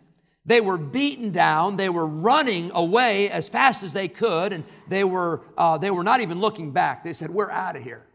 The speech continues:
We're not sticking around." But it says in verse five, the end of the verse, it says, "For fear was round about, saith the Lord." Now again, this is talking about the Egyptian army, and as they were going to fight against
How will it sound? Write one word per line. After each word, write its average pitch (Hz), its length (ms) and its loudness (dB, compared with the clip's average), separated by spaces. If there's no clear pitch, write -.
We're 175 120 -6
not 180 180 -2
sticking 160 320 -10
around." 131 360 -10
But 190 80 -2
it 208 60 2
says 311 320 -2
in 233 80 -4
verse 220 260 -2
five, 185 300 2
the 180 80 -4
end 202 100 -4
of 175 60 -4
the 143 60 -8
verse, 185 280 -4
it 175 120 -12
says, 208 360 -4
"For 156 220 -2
fear 160 600 -10
was 127 280 -6
round 147 400 -4
about, 127 540 -4
saith 143 540 -10
the 131 80 -12
Lord." - 320 -16
Now 226 100 0
again, 202 280 -4
this 202 180 -4
is 226 120 -10
talking 190 400 -2
about 185 320 4
the 175 140 -4
Egyptian 160 600 -4
army, 190 480 2
and 147 120 -6
as 151 220 -4
they 196 160 -2
were 170 140 -4
going 185 320 -8
to 151 140 -14
fight 185 300 -4
against 180 460 -10